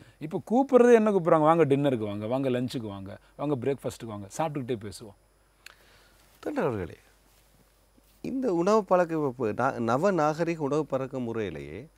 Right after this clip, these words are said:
Speaker 2: கடுமையான நஞ்சென்று நீங்க எதிர்க்கிற உணவு எது? அது
Speaker 1: பால்.
Speaker 2: சொல்லலாம். டாக்டர் ஒ-, ஒ-,
Speaker 1: பால், பால்.
Speaker 2: பால்.
Speaker 1: பால் தான்.
Speaker 2: அது, அது நஞ்சா?
Speaker 1: ஆமாங்க. இறந்து போனா தான் நமக்கு காட்டுல பால் ஊத்துவாங்க. செத்த வரை எரிச்சிருவாங்க. எரிச்சு மறுநாள் போய் காட்டுல பால் ஊத்துவாங்க.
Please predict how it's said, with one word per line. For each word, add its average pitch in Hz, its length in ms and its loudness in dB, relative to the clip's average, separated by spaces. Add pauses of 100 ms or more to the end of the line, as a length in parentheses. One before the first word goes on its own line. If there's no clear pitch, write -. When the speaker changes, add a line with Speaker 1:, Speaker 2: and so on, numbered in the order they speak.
(300)
Speaker 2:
கடுமையான 202 640 0
நஞ்சென்று 156 540 -2
நீங்க 147 220 -2
எதிர்க்கிற 131 320 -4
உணவு 113 260 -4
எது? 82 180 -14 (920)
அது 160 140 -2
Speaker 1:
பால். 123 100 4
Speaker 2:
சொல்லலாம். 131 300 2
டாக்டர் 113 280 -2
ஒ-, 123 260 -2
ஒ-, 120 120 -10
Speaker 1:
பால், 127 380 4
பால். 117 300 -4 (280)
Speaker 2:
பால். 131 320 2
Speaker 1:
பால் 120 340 4
தான். 98 240 -12
Speaker 2:
அது, 123 240 -6 (400)
அது 139 160 -4
நஞ்சா? 131 380 -4
Speaker 1:
ஆமாங்க. 151 380 0
இறந்து 175 380 8
போனா 175 200 4
தான் 185 140 4
நமக்கு 143 380 -2
காட்டுல 131 260 2
பால் 117 160 0
ஊத்துவாங்க. 90 500 -6 (380)
செத்த 120 340 0
வரை 160 240 6
எரிச்சிருவாங்க. 147 520 2
எரிச்சு 147 300 4
மறுநாள் 143 420 4
போய் 143 140 0
காட்டுல 135 320 0
பால் 113 200 0
ஊத்துவாங்க. 95 480 -8